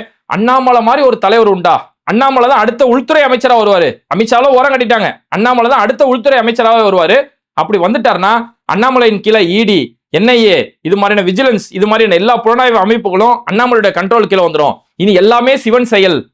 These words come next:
அப்படின்னு சொல்லி அண்ணாமலை இந்த அளவுக்கு புகழக்கூடிய ஒருத்தவங்க. அதே மாதிரி அண்ணாமலைய அடுத்த தலைமுறை, இந்த அண்ணாமலை போராடலாம் ஒரு செட்டிங் போடுவாரு, சின்ன பசங்களை ஓடி வந்து அண்ணாமலை கிட்ட கை கொடுக்குற மாதிரி வந்து வந்து அண்ணாமலை கூட செல்ஃபி எடுத்துக்கிற மாதிரி ஒரு செட்டிங் போடுவார்ல,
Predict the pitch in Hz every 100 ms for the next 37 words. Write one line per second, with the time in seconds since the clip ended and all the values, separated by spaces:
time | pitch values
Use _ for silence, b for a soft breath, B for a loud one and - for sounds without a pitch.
0 | 170 190 214 175 185 254 247 - 196 233
1 | 220 180 202 208 208 208 - 196 220 180
2 | 180 160 156 151 147 135 - _ _ _
3 | - 240 262 254 220 220 277 269 247 240
4 | 269 262 - - 226 262 226 220 202 143
5 | - 190 208 269 262 247 247 262 247 254
6 | 226 226 262 233 180 139 113 - - 254
7 | 262 226 233 233 226 220 208 180 208 196
8 | 175 165 180 180 160 151 139 135 135 -
9 | _ - 233 254 254 214 254 247 226 208
10 | 226 240 254 226 220 196 214 190 190 233
11 | 208 165 139 156